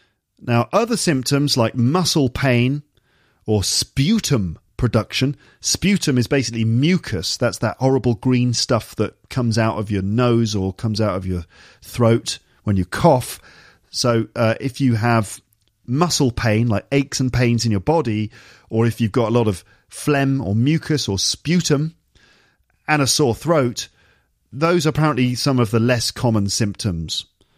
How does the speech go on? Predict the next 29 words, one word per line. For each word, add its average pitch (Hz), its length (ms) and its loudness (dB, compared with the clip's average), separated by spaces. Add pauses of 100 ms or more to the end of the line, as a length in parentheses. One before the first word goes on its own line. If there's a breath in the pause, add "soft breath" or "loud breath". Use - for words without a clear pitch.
(300)
I'm 127 140 2
not 151 160 2
gonna 127 160 0
start 117 380 -2
getting 120 240 2
into 120 260 2
diagnosing 117 920 0
it, 87 200 -8 (420)
but 113 120 -2
this 120 200 0
is 123 120 0
just - 220 -2
what 110 100 0
it 87 80 -4
says 101 260 -4
here. 85 300 -4 (640 loud breath)
While 151 220 2
the 143 100 -2
majority 175 540 0
of 147 100 -4
cases 127 560 0
result 117 420 0
in 120 240 0
mild 180 380 0
symptoms, 98 800 -4 (420 soft breath)
some 190 420 0
progress 143 500 0
to 123 380 0
pneumonia 127 880 0